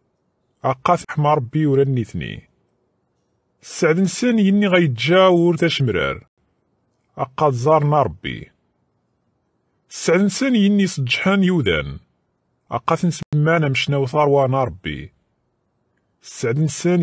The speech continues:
yinni ttwaɛeddaben ɣer sbab n min yeǧǧan nican. Aqa ujenna i nitni. Sseɛd-nwen mi ara tzawaren kenniw, ɛeddben kenniw, nni ɣennan d ay umerɛib s yixarriqen ɣer sbab-inu.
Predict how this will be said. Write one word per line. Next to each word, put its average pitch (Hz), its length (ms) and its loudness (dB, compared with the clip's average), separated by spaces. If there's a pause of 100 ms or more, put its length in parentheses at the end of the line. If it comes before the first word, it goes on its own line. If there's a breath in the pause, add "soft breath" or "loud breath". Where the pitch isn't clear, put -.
yinni 170 240 2
ttwaɛeddaben 156 800 0
ɣer 143 180 -4
sbab 151 280 0
n 147 120 2
min 156 180 0
yeǧǧan 135 400 0
nican. 85 440 -2 (1300)
Aqa - 280 -10
ujenna 147 440 0
i 127 60 0
nitni. 95 440 -6 (1400)
Sseɛd-nwen 196 720 0
mi 185 80 4
ara 180 160 6
tzawaren 165 560 4
kenniw, 165 440 2 (280)
ɛeddben 123 500 -4
kenniw, 156 440 2 (840)
nni 165 300 2
ɣennan 165 340 4
d 143 60 2
ay 151 140 4
umerɛib 147 420 2
s - 80 -14
yixarriqen 151 680 0
ɣer 127 180 -8
sbab-inu. 98 540 -2